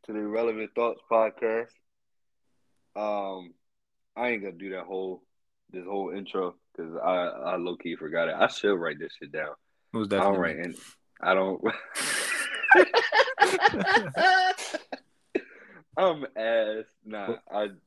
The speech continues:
Speaker 1: I should start writing this shit down, but, um, y'all already heard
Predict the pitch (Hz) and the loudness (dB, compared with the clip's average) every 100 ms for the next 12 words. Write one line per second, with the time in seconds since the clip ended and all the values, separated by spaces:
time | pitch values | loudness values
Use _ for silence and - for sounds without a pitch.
0 | - 107 104 101 95 90 90 87 90 87 | -10 -6 -6 -6 -8 -8 -8 -6 -8 -8
1 | 80 80 80 82 80 87 85 _ _ _ | -12 -12 -10 -10 -10 -10 -10 _ _ _
2 | _ _ _ - 113 107 95 85 80 _ | _ _ _ 4 6 6 2 -4 -14 _
3 | _ _ _ _ _ _ _ _ _ _ | _ _ _ _ _ _ _ _ _ _
4 | _ _ _ _ _ _ _ _ _ _ | _ _ _ _ _ _ _ _ _ _
5 | _ _ _ - 117 131 131 131 127 131 | _ _ _ -8 0 4 4 4 0 0
6 | 123 117 | 0 -2